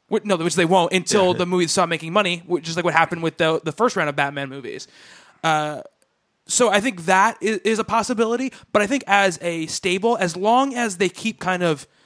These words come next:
Speaker 1: moving the target about what these movies are about, you know, I, I think I love The Amazing Spider-Man, but the problem with The Amazing Spider-Man is only that it's an origin story. And we've seen so many comic book origin stories
Speaker 2: Mm-hmm.
Speaker 1: at this point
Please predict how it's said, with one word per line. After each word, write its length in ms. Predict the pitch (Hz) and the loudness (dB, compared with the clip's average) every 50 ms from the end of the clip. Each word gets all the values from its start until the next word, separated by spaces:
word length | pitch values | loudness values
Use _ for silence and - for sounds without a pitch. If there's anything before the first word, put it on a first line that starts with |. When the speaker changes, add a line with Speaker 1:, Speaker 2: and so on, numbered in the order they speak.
| _ _ _ _ _ - | _ _ _ _ _ -6
Speaker 1:
moving 400 | 156 165 185 208 190 220 208 196 | 0 2 2 2 2 2 0 0
the 80 | 180 | -2
target 480 | - - - 180 185 190 185 233 220 - | -4 -2 2 2 2 2 2 0 0 0
about 220 | 180 175 170 - | 2 0 0 2
what 180 | 165 175 170 - | 2 0 0 0
these 120 | 185 165 | -4 -6
movies 220 | 180 180 180 165 160 | -4 -2 -2 -2 0
are 80 | 160 | -2
about, 460 | 151 139 156 151 160 180 220 240 - _ _ - _ _ _ _ _ _ | -2 0 2 2 4 4 2 0 -4 _ _ -20 _ _ _ _ _ _
you 80 | - 196 | -2 2
know, 240 | 196 185 180 170 - | 2 4 4 2 2
I, 100 | - 196 190 - | 0 0 0 0
I 40 | 196 | -2
think 260 | 202 269 262 220 - - _ _ _ _ _ _ _ _ _ _ _ _ _ _ _ _ _ _ _ _ _ _ _ _ _ _ _ _ | -4 -4 -6 -6 -10 -20 _ _ _ _ _ _ _ _ _ _ _ _ _ _ _ _ _ _ _ _ _ _ _ _ _ _ _ _
I 80 | - 220 | 2 2
love 220 | 220 226 240 220 170 | 4 2 2 2 2
The 80 | 208 | 0
Amazing 300 | 190 185 175 156 156 147 | 0 0 -2 -2 -4 -6
Spider-Man, 440 | 135 - 156 143 143 143 131 135 131 - | -4 -4 -4 -4 -4 -6 -8 -8 -2 0
but 220 | 185 175 - - _ _ _ _ | 0 0 0 -2 _ _ _ _
the 60 | - | -4
problem 160 | 175 233 262 269 | 0 0 2 2
with 60 | 240 | 0
The 60 | 240 | 0
Amazing 160 | 226 208 196 | -2 -2 -2
Spider-Man 460 | - - 302 311 262 220 208 208 - | 0 2 2 2 2 2 0 0 0
is 120 | 156 180 170 | 0 -2 -2
only 120 | 220 220 | -2 -2
that 120 | 202 202 190 | -2 -2 -4
it's 100 | - 196 | -4 -2
an 60 | - | 0
origin 340 | 180 196 202 180 170 165 147 | 2 2 2 2 -2 -6 -8
story. 420 | - 175 156 135 110 78 69 - _ _ _ _ _ _ _ | -6 -6 -6 -6 -6 -10 -14 -20 _ _ _ _ _ _ _
And 100 | - 196 | -6 -4
we've 120 | 208 208 - | -4 -4 -4
seen 160 | - 247 226 | -4 -6 -6
so 300 | - - - 214 226 240 | -6 -4 -2 -2 -2 0
many 200 | 233 240 226 220 | 0 0 -2 -2
comic 260 | - 190 220 214 196 | -2 -2 -4 -2 -2
book 160 | 196 190 - - | -4 -6 -8 -4
origin 400 | - 247 294 311 285 208 233 202 | 0 2 2 2 2 0 -2 -4
stories 300 | - - 196 180 175 160 | -2 -2 0 0 0 -2
Speaker 2:
Mm-hmm. 60 | 147 | -4
Speaker 1:
at 20 | 160 | -6
this 120 | 175 - | -6 -8
point 380 | - - 175 180 170 170 165 | -8 -6 -4 -2 -2 -2 -4